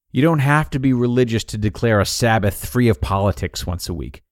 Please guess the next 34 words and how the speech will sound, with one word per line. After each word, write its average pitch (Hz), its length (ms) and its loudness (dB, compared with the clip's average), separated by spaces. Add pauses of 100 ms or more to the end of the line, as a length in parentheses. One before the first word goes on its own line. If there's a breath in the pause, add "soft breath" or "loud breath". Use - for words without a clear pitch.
(480)
It 123 80 -4
might 160 160 2
help 165 260 0
you 151 120 -4
to 147 60 -2
be 151 140 -2
more 147 280 2
politically 107 500 -2
active 101 300 -4
the 165 100 -2
rest 196 240 -2
of 104 80 -4
the 87 80 -4
week. 65 300 -12 (680)
This 190 240 0
might 180 240 -2
be 190 100 -2
the 170 100 0
time 175 340 -2
for 156 120 -2
you 160 140 0
to 160 80 2
cull 175 300 2
your 165 140 0
Facebook 175 480 -2
feed 95 340 -4
or 101 100 0
to 110 100 2
unsubscribe 143 840 0
from 127 140 -2
the 120 60 0
most 123 280 -2
extreme 117 460 0
messengers. 87 680 -4